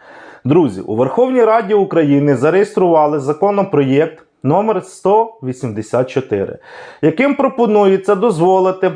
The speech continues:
мобілізовувати на військову службу українців старших шістдесяти років. Як ми знаємо, в Україні призивають на військову службу осіб віком від вісімнадцяти до шістдесяти років.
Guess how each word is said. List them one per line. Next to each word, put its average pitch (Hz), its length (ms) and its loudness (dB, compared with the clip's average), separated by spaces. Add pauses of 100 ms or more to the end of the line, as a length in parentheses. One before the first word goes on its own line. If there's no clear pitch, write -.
(120)
мобілізовувати 175 1120 0
на 175 140 -2
військову 190 480 0
службу 156 460 0
українців 175 680 0
старших 180 480 -2
шістдесяти 135 680 -2
років. - 380 -4 (720)
Як 226 220 0
ми 269 140 2
знаємо, 233 460 0
в 220 60 -2
Україні 160 600 0
призивають 170 720 0
на 170 100 -6
військову 165 480 0
службу 156 500 0
осіб 170 520 0 (180)
віком 196 500 0
від 160 160 0
вісімнадцяти 139 800 -2
до 135 160 0
шістдесяти 120 800 -2
років. - 360 -6